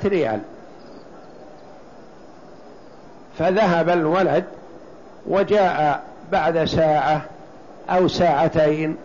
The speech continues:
أو ثلاث ساعات والرجلان متلازمان، فسلمه مائة ريال، صح العقد،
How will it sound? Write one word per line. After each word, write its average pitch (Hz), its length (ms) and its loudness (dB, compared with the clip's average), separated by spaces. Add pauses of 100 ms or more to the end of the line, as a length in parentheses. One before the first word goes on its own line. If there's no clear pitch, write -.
(480)
أو 180 160 2
ثلاث 170 340 2
ساعات 156 680 0 (1080)
والرجلان 165 840 -2
متلازمان، 135 920 -2 (1900)
فسلمه 170 880 0
مائة 147 420 -2
ريال، 139 840 -2 (580)
صح - 320 -4
العقد، 120 340 -8